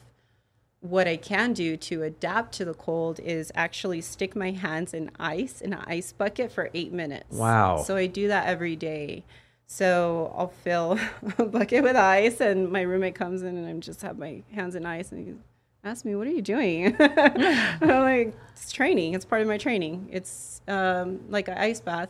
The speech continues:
Speaker 1: but for extremities, and hopefully it helps.
Speaker 2: Okay.
Speaker 1: Um,
Speaker 2: How did you learn how to do that? Was that from a recommendation?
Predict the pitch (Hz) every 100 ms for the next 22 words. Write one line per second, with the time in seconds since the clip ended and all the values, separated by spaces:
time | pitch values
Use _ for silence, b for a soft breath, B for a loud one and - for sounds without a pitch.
0 | - 185 175 175 - - _ 190 180 -
1 | 170 175 175 180 190 175 170 b b b
2 | b b b b _ _ 214 208 202 180
3 | 180 214 226 - - - 117 117 95 80
4 | - 185 175 180 - 180 165 196 180 175
5 | 160 139 139 147 110 104 113 104 117 107
6 | 110 107 107 104 113 170 208 220